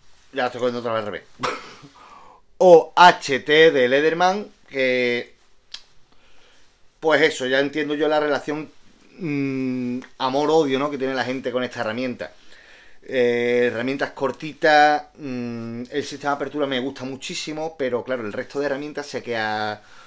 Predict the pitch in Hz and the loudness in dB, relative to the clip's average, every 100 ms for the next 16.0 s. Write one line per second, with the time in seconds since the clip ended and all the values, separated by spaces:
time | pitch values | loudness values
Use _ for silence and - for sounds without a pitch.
0 | - - - 131 - 104 123 135 92 95 | -20 -10 -2 -2 0 -6 -6 -8 -10 -14
1 | 104 120 120 113 110 117 120 120 120 113 | -12 -8 -8 -10 -6 -4 -2 -2 -4 -6
2 | 113 113 110 123 104 120 117 113 110 113 | -8 -8 -6 -8 -8 -12 -10 -8 -8 -6
3 | 143 131 123 123 107 - - 120 107 101 | -8 -6 -6 -4 -6 -8 -10 -8 -6 -8
4 | - 87 85 110 90 82 127 123 82 82 | -10 -12 -10 -10 -10 -12 -14 -12 -12 -12
5 | - - - - 117 120 120 110 110 107 | -14 -20 -20 -18 -8 -6 -4 -6 -6 -6
6 | 143 - 123 107 - _ _ _ _ _ | -8 -8 -6 -6 -12 _ _ _ _ _
7 | _ - _ _ _ - - 113 135 139 | _ -20 _ _ _ -20 -12 -10 -8 -6
8 | 156 - 135 143 147 - 127 110 101 90 | -6 -6 -6 -6 -6 -6 -4 -4 -6 -10
9 | 85 101 - - _ _ _ - - - | -12 -14 -16 -20 _ _ _ -20 -20 -20
10 | _ - 110 117 117 117 117 120 117 110 | _ -8 -6 -6 -6 -6 -4 -6 -6 -6
11 | 101 95 87 85 110 - - _ - - | -6 -8 -12 -8 -8 -10 -20 _ -20 -20
12 | - - _ _ 139 117 117 113 113 110 | -20 -20 _ _ -4 -2 -2 -2 -2 -2
13 | 107 107 107 104 107 107 110 113 117 113 | -2 -2 -2 -2 -4 -6 -8 -8 -8 -4
14 | 120 123 123 - 135 110 98 - 131 117 | -4 -4 -8 -6 -6 -6 -8 -6 -4 -4
15 | 113 127 - 113 110 113 110 107 113 107 | -6 -10 -8 -8 -8 -10 -8 -6 -6 -8